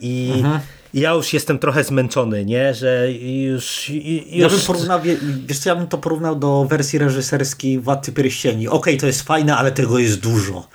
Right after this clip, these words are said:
Speaker 1: Tak, tak, to też może być dobry trop, dokładnie. No bo to, to, to, to, tak jak słyszycie, słuchaczki i słuchacze, po prostu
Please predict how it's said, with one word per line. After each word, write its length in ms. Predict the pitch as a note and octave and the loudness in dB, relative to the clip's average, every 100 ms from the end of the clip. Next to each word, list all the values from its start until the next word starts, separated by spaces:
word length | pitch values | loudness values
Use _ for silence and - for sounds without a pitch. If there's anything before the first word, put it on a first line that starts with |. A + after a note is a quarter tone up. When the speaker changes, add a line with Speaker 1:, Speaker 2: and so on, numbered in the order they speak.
| - | -2
Speaker 1:
Tak, 380 | D#3+ B2 - - | -2 -2 -10 -4
tak, 220 | B2 G2+ | -4 -4
to 140 | - C#3+ | -6 0
też 240 | D3 C3+ | 0 0
może 220 | B2 A2 | -4 -4
być 180 | G#2 G#2+ | -8 -2
dobry 380 | A#2 A#2 A2+ G2 | 0 0 -2 -4
trop, 260 | A2 F#2+ G#2 | -6 -4 -2
dokładnie. 500 | - C#3 G#2+ G#2 F#2 - - - | 2 2 0 -4 -10 -16 -16 -2
No 80 | D#3+ | 2
bo 100 | F3 | 4
to, 220 | G3 G#3 - - _ | 4 2 0 -16 _
to, 160 | F3 | -4
to, 180 | E3 G#3 | 2 2
to, 200 | F#3+ F#3+ E3 - - D3+ - C3+ | 2 -2 -2 -12 -12 -12 -14 -2
tak 160 | G3 F#3+ | 0 0
jak 120 | F#3 | -2
słyszycie, 420 | - E3 G#3+ F#3 | -2 0 2 0
słuchaczki 460 | - D#3+ E3+ - E3 | 0 0 0 0 -4
i 40 | |
słuchacze, 440 | - C#3+ D#3+ - E3 | -4 -2 0 0 -2
po 120 | D3+ | 0
prostu 360 | D#3+ - E3 | -2 0 -4